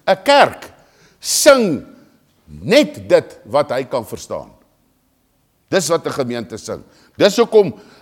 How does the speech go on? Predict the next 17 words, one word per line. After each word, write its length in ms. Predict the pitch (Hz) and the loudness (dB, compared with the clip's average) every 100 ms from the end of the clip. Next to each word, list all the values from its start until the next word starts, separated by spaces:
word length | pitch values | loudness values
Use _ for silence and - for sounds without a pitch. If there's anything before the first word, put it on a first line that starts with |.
| - | -8
in 120 | 147 | -4
hierdie 280 | 143 233 165 | -2 -2 0
wêreld 480 | 139 180 180 135 - - _ | 2 4 4 2 -4 -16 _
daar 220 | - 135 131 | -2 0 -2
so 320 | - 254 247 220 - - 90 | -4 2 4 4 2 -10 2
baie 380 | 147 196 180 135 - - - | 4 6 6 4 -4 -20 -2
godsdienstige 840 | 170 143 - 220 233 - 202 156 | 0 0 -2 -2 -2 0 -2 -2
groepe 420 | 135 - 208 185 139 151 | -6 -6 -6 -2 -2 -2
is 160 | - - _ _ 127 | -4 -10 _ _ -2
wat 180 | 151 | -2
se 100 | 175 160 | -4 -8
sang 420 | - 240 175 143 - | 2 2 2 0 2
absoluut 680 | 180 - - 208 175 208 - | 2 0 2 2 2 -4 -4
vervlak 600 | 196 143 - 254 208 143 | -4 -4 -4 0 0 -2
het 260 | 120 - - _ _ _ | -4 -6 -20 _ _ _
in 280 | 180 175 143 - _ | -2 -2 -6 -12 _
rymelary. 1000 | - 139 190 196 185 165 135 147 151 95 | -6 0 0 0 2 2 2 0 0 -6